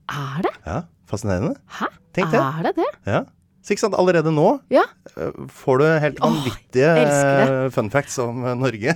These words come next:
Speaker 1: Er det sånn det
Speaker 2: <laughs>
Speaker 1: skal
Speaker 2: Slekt i fjeset.
Speaker 1: foregå? At du bare forteller meg alt jeg ikke vet om Norge?
Speaker 2: Mer eller mindre,
Speaker 1: Ja.
Speaker 2: eh, men det er også noen ting du antageligvis vet.
Speaker 1: Ok, ok.
Speaker 2: <laughs> Og, eh, jeg kommer
Speaker 1: Skal jeg
Speaker 2: til å
Speaker 1: si
Speaker 2: ta
Speaker 1: det da?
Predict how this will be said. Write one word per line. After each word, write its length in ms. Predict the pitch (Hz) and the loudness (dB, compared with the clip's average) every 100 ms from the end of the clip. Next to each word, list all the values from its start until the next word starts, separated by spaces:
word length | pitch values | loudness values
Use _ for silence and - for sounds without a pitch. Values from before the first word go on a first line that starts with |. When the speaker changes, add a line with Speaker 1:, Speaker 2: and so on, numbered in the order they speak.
| - | 0
Speaker 1:
Er 120 | 269 | 0
det 80 | 294 | 2
sånn 160 | 254 233 | 0 0
det 120 | 233 | 0
Speaker 2:
<laughs> 20 | |
Speaker 1:
skal 120 | - 262 | -2 -2
Speaker 2:
Slekt 60 | |
i 140 | 226 190 | 0 0
fjeset. 20 | |
Speaker 1:
foregå? 240 | 233 359 | 0 0
At 100 | 277 | -2
du 120 | 254 | -4
bare 200 | 247 220 | -2 -4
forteller 360 | 196 226 214 175 | -6 -10 -10 -6
meg 920 | 190 196 196 196 190 - 180 - - - - | -6 -4 -4 -4 -6 -6 -8 -12 -18 -12 -4
alt 180 | 202 - | -4 -4
jeg 140 | 202 | -6
ikke 100 | 175 | -4
vet 240 | 208 - - | -6 -6 -10
om 100 | 233 | -6
Norge? 300 | 190 175 339 _ - | -6 -6 -10 _ -8
Speaker 2:
Mer 260 | 131 120 123 | -4 -4 -4
eller 140 | 139 | -4
mindre, 320 | 113 98 170 151 | -4 -4 -4 -2
Speaker 1:
Ja. 140 | - 135 | 0 0
Speaker 2:
eh, 160 | 135 | 0
men 140 | 135 135 | 0 -2
det 80 | |
er 40 | 127 | -4
også 140 | 135 | -4
noen 140 | 117 110 | -8 -6
ting 160 | 98 | -8
du 120 | 110 - | -8 -8
antageligvis 300 | 101 87 85 | -8 -6 -6
vet. 220 | 85 - - - 226 | -10 -12 -18 -8 -4
Speaker 1:
Ok, 260 | 214 180 - - | -2 -4 -8 -10
ok. 180 | 180 185 135 | -8 -10 -12
Speaker 2:
<laughs> 140 | _ - | _ -4
Og, 260 | 127 151 123 | 0 0 0
eh, 680 | - 120 123 127 123 120 113 | -6 -2 -2 0 -2 -2 -4
jeg 120 | 113 | -4
kommer 100 | 117 | 0
Speaker 1:
Skal 60 | 294 | 0
jeg 80 | |
Speaker 2:
til 60 | 311 | 0
å 20 | |
Speaker 1:
si 120 | 285 | 0
Speaker 2:
ta 60 | 233 | 0
Speaker 1:
det 100 | 233 | 2
da? 140 | 226 | 2